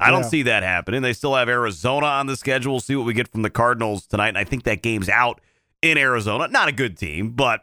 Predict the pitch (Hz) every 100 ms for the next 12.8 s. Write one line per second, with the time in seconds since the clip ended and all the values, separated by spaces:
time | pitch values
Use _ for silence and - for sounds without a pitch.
0 | _ 120 123 127 101 123 98 90 131 104
1 | 98 90 98 95 - 107 95 107 90 -
2 | 113 110 104 110 107 95 - _ _ -
3 | 117 117 107 113 110 107 110 113 - 113
4 | 110 117 120 - 180 - 87 62 - _
5 | _ _ _ 110 123 113 - - 156 214
6 | 190 196 - 202 175 180 180 160 165 139
7 | 127 120 117 - _ _ _ _ 98 117
8 | 139 151 151 - 151 151 139 147 147 135
9 | 139 135 127 147 123 135 120 131 131 113
10 | 135 131 127 120 - - 131 123 127 127
11 | 117 123 120 120 120 120 110 - - 123
12 | 110 120 123 113 113 113 110 107